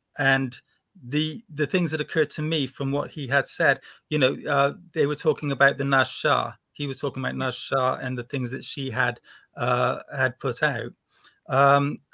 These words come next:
and the images that she put out, one of which was Martin Luther King, of course. Um, and, uh, Vanessa Feltz made a big fuss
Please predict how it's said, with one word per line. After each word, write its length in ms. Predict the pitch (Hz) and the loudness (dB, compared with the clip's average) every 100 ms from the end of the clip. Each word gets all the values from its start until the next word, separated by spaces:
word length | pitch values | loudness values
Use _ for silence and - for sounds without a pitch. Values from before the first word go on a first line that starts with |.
| _ - | _ -4
and 360 | 147 139 139 123 | 2 2 2 -4
the 280 | 139 139 160 | -8 0 2
images 340 | 170 156 123 | 2 0 -6
that 180 | 147 135 | -8 -12
she 180 | - 127 | -10 -8
put 300 | - 123 - | -4 -4 0
out, 160 | 131 143 | 0 2
one 140 | 170 | 0
of 120 | 147 | 0
which 160 | 147 143 | -2 -4
was 100 | 139 | -2
Martin 340 | 147 139 143 | 0 0 -2
Luther 200 | 139 139 | -6 -6
King, 260 | - 180 135 | -6 -4 -6
of 100 | - | -8
course. 460 | 131 123 143 - _ _ _ _ _ _ _ _ _ _ - | -8 -8 -10 -18 _ _ _ _ _ _ _ _ _ _ -8
Um, 360 | 135 135 135 143 | -2 0 -2 -2
and, 380 | 151 147 127 - - - _ - _ _ _ 143 | 0 0 -2 -10 -14 -20 _ -20 _ _ _ -4
uh, 180 | 147 | 0
Vanessa 380 | 135 160 147 - | 4 6 6 2
Feltz 320 | - 170 123 | 0 0 0
made 140 | 139 131 | -2 -4
a 60 | |
big 180 | 131 131 | -4 -6
fuss 420 | - 180 - - | -2 -4 -4 -16